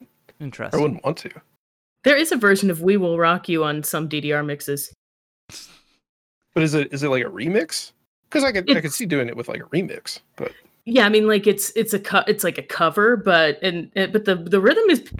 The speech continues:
Speaker 3: pretty close to the same.
Speaker 1: 'Cause, uh,
Speaker 2: Interesting.
Speaker 1: D J Hero had a version of that too, and it was, the D J Hero fucking mix is great, but it wasn't the original song. I don't know. I also don't get why everyone has to have Through the Fire and Flames in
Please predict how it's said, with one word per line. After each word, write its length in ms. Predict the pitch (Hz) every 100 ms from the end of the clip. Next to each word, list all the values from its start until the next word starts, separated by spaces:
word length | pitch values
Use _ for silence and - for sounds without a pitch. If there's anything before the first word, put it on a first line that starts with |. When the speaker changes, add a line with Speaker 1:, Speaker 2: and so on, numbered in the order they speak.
| - -
Speaker 3:
pretty 200 | 220 208
close 200 | 180 156
to 100 | 165
the 100 | 147
same. 400 | 90 85 90 - _ _ _ _ _ _ -
Speaker 1:
'Cause, 80 | 156
uh, 40 | 165 151 143 127
Speaker 2:
Interesting. 40 | -
Speaker 1:
D 100 | 226
J 160 | 254 165
Hero 220 | 131 113
had 140 | 139
a 40 | 127
version 560 | 127 120 123 117 113 - _ _
of 120 | 127
that 200 | 123 120
too, 360 | - 214 117 - -
and 120 | -
it 40 | 185
was, 140 | 139 - - - - 147 135
the 100 | 139
D 160 | 131
J 260 | 175 - 110 _
Hero 360 | - 196 113 - _ -
fucking 380 | - 123 104
mix 220 | 101 110 -
is 100 | -
great, 480 | 113 156 175 - -
but 180 | 110 - _ - - _ _ _ _ _
it 200 | 113 110 127
wasn't 280 | 113 87
the 60 | 101
original 320 | 101 104 95
song. 340 | - 107 123 - _ _ _
I 140 | 165 147 92
don't 100 | 107
know. 60 | _ - _ _
I 100 | 170
also 200 | 208 202
don't 180 | 185 185
get 180 | 180 170
why 160 | 165
everyone 300 | 165 170 170
has 220 | 156 160 -
to 100 | 151
have 180 | 151
Through 180 | - 175
the 80 | 156
Fire 260 | 175 160 160
and 120 | 147
Flames 640 | 151 160 180 170 - - 151
in 460 | 151 156 156 156